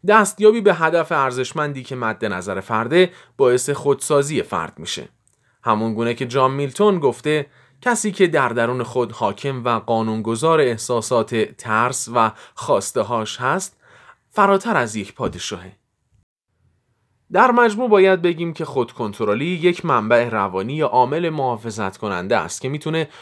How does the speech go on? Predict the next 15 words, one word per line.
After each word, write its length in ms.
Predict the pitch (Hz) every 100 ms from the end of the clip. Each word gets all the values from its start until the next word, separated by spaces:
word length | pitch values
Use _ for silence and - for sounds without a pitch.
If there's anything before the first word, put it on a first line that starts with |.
| - -
باعث 400 | 196 220 214 208
بهبود 680 | 190 156 165 151 185 175 123
سلامت 580 | - 113 92 82 85 -
بشه. 300 | 78 - - _ _ _ _
اثرات 500 | 202 190 196 202 190
سودمند 560 | 170 - 143 160 160 123
خودکنترلی 720 | 113 107 - 104 98 101 127
نشون 280 | 139 117 180
می‌دن 360 | 175 165 160 156 - - -
مداخلات 600 | 202 202 196 208 226 208
هدفمند 680 | 190 151 120 104 139 147 143
در 180 | 120 101
کنترل 520 | - 120 120 98 69
خود 320 | - 165 185
ممکنه 420 | 165 156 202 185